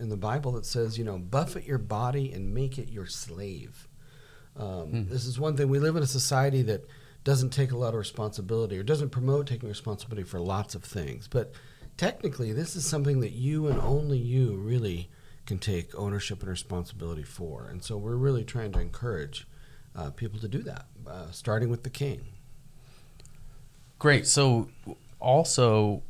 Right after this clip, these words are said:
Speaker 2: we, we feel it's important, Red Light, and wanna get your thoughts on this, Ponch. But when a shield lock meets,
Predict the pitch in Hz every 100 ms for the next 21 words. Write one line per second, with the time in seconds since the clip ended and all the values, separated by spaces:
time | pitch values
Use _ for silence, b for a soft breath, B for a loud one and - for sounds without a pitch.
0 | - 117 120 123 113 95 - 120 113 123
1 | 117 107 - 101 - 113 104 98 95 95
2 | 92 95 101 104 107 98 104 - 104 92
3 | 92 90 - 92 90 - - 92 87 -
4 | - - b b b b b - - 123
5 | 131 127 107 - 156 175 165 143 131 113
6 | 104 80 - - -